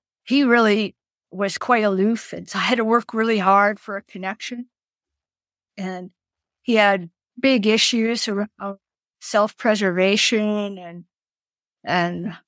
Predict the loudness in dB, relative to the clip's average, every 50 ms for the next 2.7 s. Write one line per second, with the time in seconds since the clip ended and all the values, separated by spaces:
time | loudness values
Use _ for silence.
0 | _ _ -6 0 2 4 4 6 4 4 2 2 0 0 -4 -8 _ _ _ _
1 | _ _ _ _ _ _ _ _ _ _ _ _ -8 -6 -6 -6 -8 -2 0 2
2 | 2 2 0 -2 0 0 2 2 2 2 0 -2 -4 -8